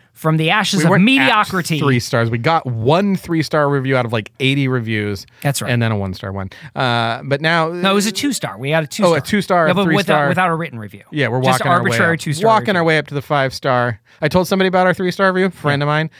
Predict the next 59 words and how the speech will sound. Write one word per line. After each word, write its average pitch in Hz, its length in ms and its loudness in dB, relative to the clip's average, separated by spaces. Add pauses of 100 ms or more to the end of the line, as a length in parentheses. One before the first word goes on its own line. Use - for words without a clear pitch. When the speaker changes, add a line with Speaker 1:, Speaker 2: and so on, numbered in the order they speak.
(180)
Speaker 2:
and 165 80 -2
they 175 60 4
were 185 80 4
like, 196 160 -2
"Yeah, 339 100 0
but 269 140 4
at 247 80 -4
the 269 100 -4
end 330 80 -2
of 349 60 -4
the 277 60 -4
day, 233 120 0
a - 40 -6
three-star 202 380 -4
is 180 120 -4
not 185 140 -2
too 190 120 -4
bad." 175 340 0
And 117 140 -8
I 127 60 -4
was 123 100 -4
like, 123 120 -6
You 127 60 -4
don't 143 100 -2
understand 127 280 -2
how 131 80 2
Scott's 120 340 -4
<laughs> 120 60 -6
brain, 139 120 0 (100)
brain 180 520 0
works. - 320 -4
It's 208 200 -8
literally, 202 440 0 (200)
have 185 100 0
you 180 60 0
seen 185 180 0
that 185 160 2
story 190 320 0
in 165 60 -4
Toy 170 160 -2
Story 160 240 -2
four 175 260 2
where 190 80 2
they're 156 140 2
on 151 80 0
the 151 60 -2
incinerator? 170 680 0 (200)
Or 180 80 -2
Speaker 1:
It's 175 120 2
a 208 40 4
Speaker 2:
Toy - 20 4
Speaker 1:
zero, 196 120 2
Speaker 2:
Story 185 160 4
three? 208 240 4
Speaker 1:
it's 220 80 2
a 147 40 -2
zero-sum 190 380 2
Speaker 2:
Going, 151 200 0
Speaker 1:
game 202 160 0